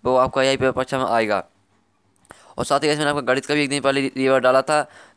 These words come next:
तो अगर गाइस आपको क्वेश्चन नहीं होता, हो-, नहीं होता है, तो आप मेरे ग-, गणित के पेपर, पेपर को चेक कर सकते हैं।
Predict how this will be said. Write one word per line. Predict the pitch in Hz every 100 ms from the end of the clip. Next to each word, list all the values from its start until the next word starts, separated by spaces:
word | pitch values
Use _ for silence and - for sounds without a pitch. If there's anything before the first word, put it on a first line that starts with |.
| -
तो | 131
अगर | 135 139
गाइस | 139 143
आपको | 131 139 127
क्वेश्चन | 135 131
नहीं | 131
होता, | 131 -
हो-, | 135
नहीं | 120 127
होता | 131 139
है, | 143
तो | 143 131 -
आप | 127
मेरे | 127 127
ग-, | 120 120
गणित | 127 123
के | 127
पेपर, | 127 127 120 _ -
पेपर | 127
को | 123
चेक | 131 127
कर | 120
सकते | 117 113 -
हैं। | 107